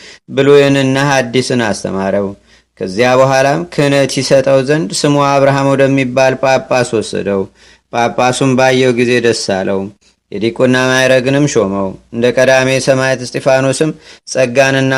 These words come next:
መጎስን የተሞላ ሆነ። ከጥቂኖች-፣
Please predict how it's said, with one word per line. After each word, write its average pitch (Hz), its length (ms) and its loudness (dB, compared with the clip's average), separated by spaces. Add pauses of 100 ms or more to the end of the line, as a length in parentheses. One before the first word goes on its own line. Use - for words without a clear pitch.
መጎስን 131 480 -2
የተሞላ 123 680 -2
ሆነ። 98 220 -2 (600)
ከጥቂኖች-፣ 127 600 -2